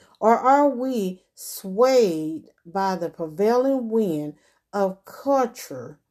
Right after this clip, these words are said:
and personal desires? Psalm one urges us to consider the implication of our choices,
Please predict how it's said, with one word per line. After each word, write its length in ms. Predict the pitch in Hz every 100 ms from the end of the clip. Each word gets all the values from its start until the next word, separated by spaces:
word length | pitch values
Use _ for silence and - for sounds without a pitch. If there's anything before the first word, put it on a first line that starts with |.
| _ _ _ _ _ _ _ _
and 200 | 202 185
personal 480 | 175 196 190 202 196
desires? 800 | 196 190 170 - - 67 - - _ _ _ _ _ _ _ _ _ _ _ _ _ _ _ _ _ _
Psalm 520 | - 269 294 311 285
one 500 | 262 254 175 156 165 _ _ -
urges 420 | 233 269 269 240
us 200 | 208 196
to 120 | - 185
consider 560 | 170 - - 240 240
the 180 | 202 -
implication 800 | 185 185 180 208 202 208 214 208
of 120 | 170
our 140 | 165 156
choices, 720 | - 196 165 - 139 135 -